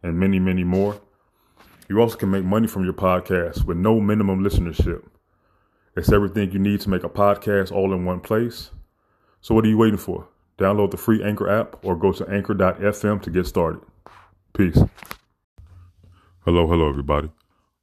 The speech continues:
Welcome again to another episode of Motivational Moment. I'm your host, Be Easy. Today is Tuesday, October nineteenth, twenty twenty-one.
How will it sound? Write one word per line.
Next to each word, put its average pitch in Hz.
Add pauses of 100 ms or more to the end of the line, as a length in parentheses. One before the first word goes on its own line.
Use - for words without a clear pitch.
(100)
Welcome 78
again 73
to 71
another 73
episode 73
of 71
Motivational 69
Moment. 78 (420)
I'm 73
your 69
host, 85
Be 73
Easy. 80 (600)
Today 73
is 65
Tuesday, 67 (300)
October 69
nineteenth, 71 (720)
twenty 73
twenty-one. 76